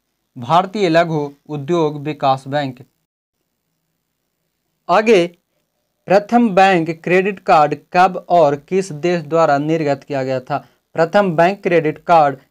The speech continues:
यह की गई थी बैंक ऑफ अमेरिका द्वारा उन्नीस सौ उनसठ में। आगे क्षेत्रीय ग्रामीण बैंक की स्थापना कब हुई थी?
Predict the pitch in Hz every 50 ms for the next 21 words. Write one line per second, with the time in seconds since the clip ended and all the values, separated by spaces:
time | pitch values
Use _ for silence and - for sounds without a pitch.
0 | _ 143 151 156 160 160 165 196 202 190 180 165 160 - 160 147 139 131 123 156
1 | 160 170 185 175 - 156 147 - - 151 151 160 165 175 165 - 156 151 147 165
2 | 160 147 135 131 127 - _ _ _ - 139 143 160 165 160 160 - 135 131 135
3 | - - - 151 147 139 - 147 131 123 135 147 135 247 - _ _ _ _ _
4 | _ _ _ _ _ _ _ _ _ _ _ _ _ _ _ _ _ _ _ _
5 | - 170 208 208 208 175 160 160 160 - - 175 185 180 180 - 226 233 214 175
6 | 165 180 175 185 196 202 190 170 190 190 196 190 190 170 165 156 160 - 175 180
7 | 175 180 160 151 151 - 165 151 139 120 127 131 127 - - 135 123